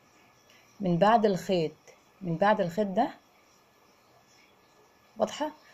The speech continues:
وهننزل الإبرة بالشكل ده كده. لو احنا مش عارفين، آه، نص الخط، آه، ممكن ايه؟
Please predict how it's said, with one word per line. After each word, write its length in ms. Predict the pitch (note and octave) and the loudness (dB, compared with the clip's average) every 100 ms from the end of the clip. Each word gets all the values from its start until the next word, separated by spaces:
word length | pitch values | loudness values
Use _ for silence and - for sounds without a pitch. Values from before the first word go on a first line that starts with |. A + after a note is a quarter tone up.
| _ _ | _ _
وهننزل 500 | G3 F3+ G#3 G#3+ G#3 | -2 2 2 2 0
الإبرة 380 | F#3 F#3+ D#3+ E3+ - _ _ - | 0 -2 -2 -4 -14 _ _ -16
بالشكل 400 | F#3 - G#3 F#3+ | -8 -4 -2 -2
ده 80 | F3 | -2
كده. 320 | E3+ F3+ - _ _ _ _ _ _ _ _ - - - | -4 -14 -20 _ _ _ _ _ _ _ _ -20 -20 0
لو 100 | F#3 | 2
احنا 180 | G#3+ B3 | 4 2
مش 120 | G#3+ | 2
عارفين، 600 | G3+ E3+ A3 A3 F3 E3+ - | 2 0 2 2 2 -4 -4
آه، 340 | F#3 E3+ E3+ E3 | -2 0 0 -2
نص 340 | F3 G#3+ - | -4 -4 -6
الخط، 360 | F3 - D4 - - - - - _ _ _ _ _ - | -6 -4 -6 -6 -20 -20 -20 -20 _ _ _ _ _ -4
آه، 760 | F#3 F3+ F3 E3+ E3+ E3 E3 F#3+ | 0 2 2 2 0 -2 -6 -8
ممكن 360 | G#3 G3 F#3+ E3+ | -6 -4 -4 -2
ايه؟ 240 | F#3+ G3 | -2 -4